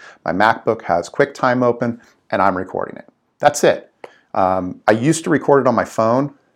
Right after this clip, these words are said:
and I used to use this little tripod right here, like, this little tripod that I got for, like, twenty bucks on Amazon. And I would just record it on my phone,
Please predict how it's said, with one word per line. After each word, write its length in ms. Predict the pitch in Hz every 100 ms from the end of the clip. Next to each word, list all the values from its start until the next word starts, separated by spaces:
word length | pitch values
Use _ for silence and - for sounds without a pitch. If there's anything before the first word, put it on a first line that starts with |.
| _ -
and 160 | 104
I 20 |
used 240 | 101 104 -
to 80 | 110
use 260 | 107 101
this 220 | 104 101
little 160 | 117 98
tripod 520 | - 95 101 - 123
right 160 | 131 131
here, 240 | 139 143 _ _ _ _ -
like, 240 | 78 -
this 200 | 92 -
little 360 | 92 90 82 - _ -
tripod 480 | 98 92 127 143 - _ _ _ _ _
that 100 | 90
I 80 | 90
got 240 | 92 -
for, 380 | - 98 95 - _ -
like, 240 | 90 - _
twenty 300 | - - 104
bucks 500 | 101 92 90 - - -
on 100 | -
Amazon. 520 | 87 92 110 131 147 - _ _ _ _ _ -
And 340 | 104 104 101
I 60 | 107
would 100 | 117
just 140 | 113
record 340 | 107 - 117
it 60 | 113
on 80 | 104
my 100 | 95
phone, 560 | - 117 110 107 101